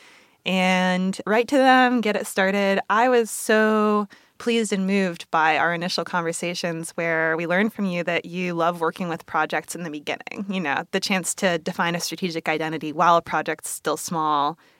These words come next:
and then potentially see it go big and be a part of helping it go big is one of your specialties. And so I would encourage everybody to not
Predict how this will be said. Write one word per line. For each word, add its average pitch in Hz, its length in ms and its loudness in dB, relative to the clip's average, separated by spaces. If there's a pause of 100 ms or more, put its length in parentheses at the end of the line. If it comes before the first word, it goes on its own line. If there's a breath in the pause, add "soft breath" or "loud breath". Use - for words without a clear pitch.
and 175 160 -2
then 165 160 0
potentially 196 420 -2
see 247 300 0
it 220 120 2
go 175 140 0
big 165 540 -2
and 165 260 -6
be 175 100 -6
a 170 60 -2
part 208 240 2
of 190 100 -2
helping 190 320 -2
it - 100 -10
go 160 180 -6
big 143 500 -8
is 165 540 -2 (260)
one 180 160 0
of 165 80 -6
your 165 120 -8
specialties. - 720 -10
And 165 240 -8
so 160 480 0 (220 loud breath)
I 185 100 2
would 190 100 2
encourage 220 460 2
everybody 185 520 0
to 170 600 -4 (440 soft breath)
not 196 460 6